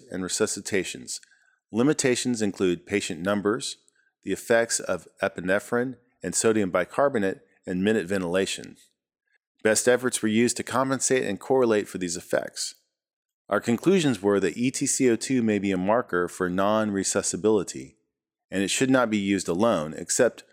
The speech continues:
with other parameters, such as asystole, to cease resuscitation. It should be noted that it is also an excellent guide to progress of resuscitation,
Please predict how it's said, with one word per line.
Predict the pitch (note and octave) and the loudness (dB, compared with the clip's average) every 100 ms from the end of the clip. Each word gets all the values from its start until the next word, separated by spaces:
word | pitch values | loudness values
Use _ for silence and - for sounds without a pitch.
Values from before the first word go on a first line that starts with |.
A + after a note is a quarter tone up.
| _ | _
with | G2 F#2 | -10 0
other | A2 G2+ | 0 2
parameters, | G#2 G2+ F#2 C2 A1 - _ _ _ - | 0 0 0 -2 -6 -10 _ _ _ -6
such | - A2+ G2+ | 2 2 2
as | F#2 - G2 | -2 -2 -2
asystole, | F#2 C#3 - G2 E2 D#2 - _ | 0 0 0 -2 -2 -6 -12 _
to | - F2+ | -8 -4
cease | - A#2 - F2 | 0 0 0 -4
resuscitation. | - F#2 - - E2+ - - - _ _ _ _ _ _ _ _ _ - | -4 -4 -6 -4 -4 -4 -14 -20 _ _ _ _ _ _ _ _ _ -4
It | G#2 | -2
should | - A2 | 0 2
be | G#2 | 4
noted | A2 B2 G#2 G#2+ - - | 4 4 2 -2 -8 -2
that | G2 | 0
it | - G#2 F2+ | 0 -2 -2
is | E2 | -6
also | - A#2+ C3 G#2 | 0 0 2 0
an | F2+ - | -2 -4
excellent | C#3 D3 - B2 F#2+ | -4 -2 0 -2 -2
guide | F#2+ F2+ F2 F2 _ _ | -2 0 0 -4 _ _
to | G2+ | -14
progress | - C3+ C3+ B2+ C3 A#2+ A2+ | -4 2 2 4 2 2 -2
of | F#2+ | -2
resuscitation, | G2 G#2 - F#2+ F#2 E2+ - A#1+ | 0 0 -2 -4 -4 -4 -6 -14